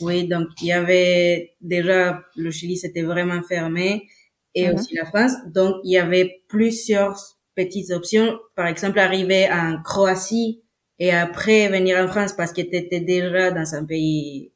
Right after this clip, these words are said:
Speaker 1: européen.
Speaker 2: Européen, ouais.
Speaker 1: Ou à Londres aussi.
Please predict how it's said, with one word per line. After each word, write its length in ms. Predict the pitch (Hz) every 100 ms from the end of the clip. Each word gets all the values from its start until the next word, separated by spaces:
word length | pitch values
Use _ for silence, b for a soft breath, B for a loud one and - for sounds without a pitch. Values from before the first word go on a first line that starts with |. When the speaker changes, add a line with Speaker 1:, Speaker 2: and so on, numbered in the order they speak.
| -
Speaker 1:
européen. 500 | 143 139 - 143 151 180
Speaker 2:
Européen, 480 | 175 175 185 190 233
ouais. 180 | 208 - 226 B -
Speaker 1:
Ou 240 | 190 226
à 160 | 220 180
Londres 540 | 175 185 220 269 208
aussi. 420 | 185 - 226 277